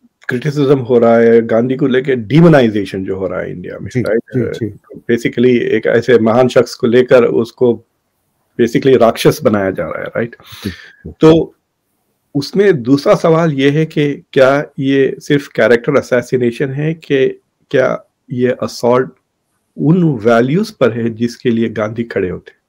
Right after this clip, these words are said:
Speaker 2: यस।
Speaker 1: तो, तो क्या ये assault Gandhi पर है या अहिंसा पर है? क्या ये assault Gandhi पर है या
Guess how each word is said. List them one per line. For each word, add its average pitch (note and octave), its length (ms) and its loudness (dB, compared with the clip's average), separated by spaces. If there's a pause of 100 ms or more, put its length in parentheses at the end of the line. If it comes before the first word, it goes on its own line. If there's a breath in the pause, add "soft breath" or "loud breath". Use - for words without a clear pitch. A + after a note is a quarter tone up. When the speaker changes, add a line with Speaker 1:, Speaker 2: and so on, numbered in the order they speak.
(200)
Speaker 2:
यस। - 360 -18 (540)
Speaker 1:
तो, A#2 80 -2
तो B2 160 -4
क्या B2 220 4
ये C3+ 140 6
assault A#2+ 380 0
Gandhi A#2 300 -2
पर F3 200 -2
है G3 160 0
या D#3+ 140 0
अहिंसा B2 480 -6
पर - 140 -8
है? - 200 -14 (720)
क्या A2+ 140 -2
ये A#2 260 2
assault A2+ 360 -4
Gandhi G#2+ 340 -8
पर D3 200 -4
है D3 280 -2 (420 soft breath)
या B2 340 2